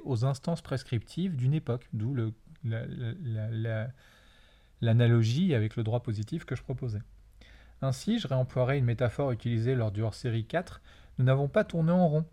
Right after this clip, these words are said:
nous avons progressé dans un escalier. Vu d'au-dessus, on a l'impression de tourner en rond, mais vu de côté, nous sommes en train de monter.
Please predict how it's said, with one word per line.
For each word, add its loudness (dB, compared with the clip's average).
nous 2
avons 4
progressé -2
dans 0
un 0
escalier. -4
Vu 0
d'au-dessus, 0
on 2
a 4
l'impression -2
de -2
tourner 0
en 0
rond, -2
mais 0
vu -4
de -16
côté, -4
nous -2
sommes -6
en -4
train -6
de -2
monter. -4